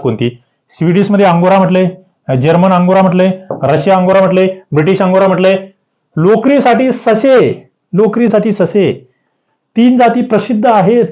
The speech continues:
त्या माहीत पाहिजे. सदोतीस नंबरचा प्रश्न तुमच्या समोर आहे. बघा, स्वीडिश अंगोरा ही नाही, रशियन अंगोरा आहे,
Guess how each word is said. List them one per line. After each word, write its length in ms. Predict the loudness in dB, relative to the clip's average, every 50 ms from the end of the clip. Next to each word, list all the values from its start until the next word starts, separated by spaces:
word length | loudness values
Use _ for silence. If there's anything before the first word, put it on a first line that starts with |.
| -8 -18 -20 _ _ _
त्या 80 | -2 0
माहीत 200 | 0 0 -2 -4
पाहिजे. 520 | -4 -4 -4 -2 0 0 0 0 -2 -4 -8 -16 -20 _ -6
सदोतीस 460 | -4 -2 0 0 0 0 0 -2 0
नंबरचा 300 | 0 0 0 0 0 0
प्रश्न 380 | 0 0 -2 -2 -2 -2 0
तुमच्या 200 | 0 0 -2 -2
समोर 320 | -2 -2 -2 -2 0 0 0
आहे. 260 | 0 0 0 -2 -2 -4 -8 _ _ _ _ -2
बघा, 240 | 0 0 0 0 -4 -8 -16 _ _ _ _ _
स्वीडिश 520 | -8 -4 -2 0 2 2 2 2 2 0 -2
अंगोरा 420 | -2 -2 0 0 0 0 0 0
ही 180 | -2 -2 -4 -4
नाही, 320 | -4 -6 -10 -14 _ _ _ _ _ _ _ _ _ _ _ _ _ _ -4
रशियन 340 | -4 -4 -2 0 0 0 0
अंगोरा 300 | 0 0 0 0 0 0
आहे, 200 | 2 0 -2